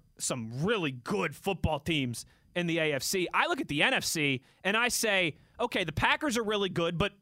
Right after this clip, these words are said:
th-, that's a combustible situation with Aaron Rodgers and everything there. That feels like that could go up in flames at any minute. Yeah, the Bucs are the defending Super Bowl champions,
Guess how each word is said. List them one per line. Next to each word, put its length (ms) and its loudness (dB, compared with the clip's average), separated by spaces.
th-, 600 -10
that's 320 -2
a 40 -2
combustible 680 -2
situation 640 -2
with 120 -4
Aaron 240 2
Rodgers 440 0
and 80 -2
everything 340 -2
there. 160 2
That 160 0
feels 240 -4
like 140 -4
that 100 -2
could 140 -6
go 140 0
up 100 -4
in 80 -4
flames 340 -2
at 100 -6
any 220 0
minute. 340 0
Yeah, 160 -2
the 100 -2
Bucs 340 -2
are 60 -2
the 80 -2
defending 400 -2
Super 220 -4
Bowl 160 -2
champions, 840 -2